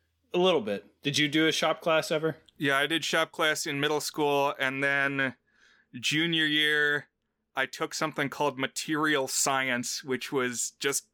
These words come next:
Speaker 2: shop class again. And then senior year, everybody at our science-focused magnet school,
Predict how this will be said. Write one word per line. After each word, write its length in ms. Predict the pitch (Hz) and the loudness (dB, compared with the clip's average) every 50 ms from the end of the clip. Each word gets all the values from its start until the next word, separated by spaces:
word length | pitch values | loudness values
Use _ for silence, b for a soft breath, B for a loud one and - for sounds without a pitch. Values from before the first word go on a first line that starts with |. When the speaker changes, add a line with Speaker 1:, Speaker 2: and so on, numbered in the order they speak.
| _ _ | _ _
Speaker 2:
shop 340 | - - - 151 135 127 - | -4 -2 0 0 0 -2 -2
class 340 | - - 127 123 123 - - | -4 -4 -2 -2 -2 -2 -4
again. 400 | 131 117 127 127 123 123 123 120 B B B B B B B | -4 0 0 0 0 0 -2 -8 B B B B B B B
And 220 | 139 135 135 143 | -4 -2 0 0
then 160 | 143 143 143 | -2 -2 0
senior 440 | 139 - - 170 170 175 170 165 160 | -2 -2 0 0 -2 -2 0 0 0
year, 340 | 147 143 143 143 139 139 139 | 0 2 2 2 2 2 0
everybody 460 | 139 139 151 147 135 143 143 143 139 | 0 0 -2 -2 0 0 2 2 2
at 140 | 135 131 - | 0 0 0
our 100 | 143 139 | 0 0
science-focused 1040 | - - - - 151 156 156 156 151 143 - - - 151 147 147 - 143 - - - | 0 0 0 2 2 2 2 0 0 -2 -4 -2 0 0 0 0 -2 -4 -4 -4 -4
magnet 440 | 135 131 135 135 127 127 131 - - | -2 0 0 -2 -2 -6 -8 -4 -2
school, 520 | - - - 139 123 120 120 120 117 | -2 -2 0 0 0 0 0 -2 -4